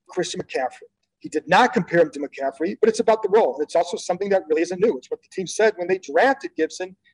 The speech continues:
and how they envision him developing. But it's clear that they want Gibson to be more involved in the pass game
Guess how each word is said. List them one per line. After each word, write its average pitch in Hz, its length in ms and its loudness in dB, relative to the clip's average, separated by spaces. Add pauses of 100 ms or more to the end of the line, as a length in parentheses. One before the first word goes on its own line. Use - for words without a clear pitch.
(100)
and 156 100 -6
how 170 140 4
they 185 160 4
envision 160 420 -2
him 139 220 -8
developing. 131 720 2 (560)
But 226 100 4
it's - 140 -6
clear 240 420 2
that 196 160 0
they 175 80 2
want 175 460 0
Gibson 185 380 0
to 185 220 -16
be 165 180 -4
more 160 300 4
involved 143 500 2
in 170 100 -6
the 175 160 -2
pass 214 400 -2
game 151 340 -2